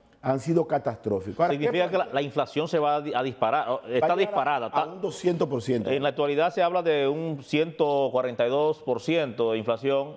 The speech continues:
Speaker 2: Al cierre se prevé que andará por los doscientos, entonces.
Speaker 1: Por los doscientos. Él la recibió en un ciento cuarenta, ciento cuarenta y dos, ya va más. De hecho, se establece que la fórmula Milei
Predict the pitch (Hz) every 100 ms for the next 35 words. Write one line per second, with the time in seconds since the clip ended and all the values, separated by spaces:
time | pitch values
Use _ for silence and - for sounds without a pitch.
0 | - 113 117 127 - 147 180 175 175 160
1 | 143 147 160 175 160 139 131 131 139 151
2 | 160 147 139 135 95 107 104 143 151 180
3 | 160 160 156 170 202 185 190 175 185 165
4 | 165 165 160 156 139 113 104 110 107 117
5 | 117 117 131 190 202 185 165 - 104 127
6 | 135 135 139 139 135 131 127 139 147 143
7 | - - - - 117 180 - 123 - -
8 | - - 147 143 - 131 147 208 165 151
9 | 127 127 120 - 175 226 208 185 165 135
10 | 113 131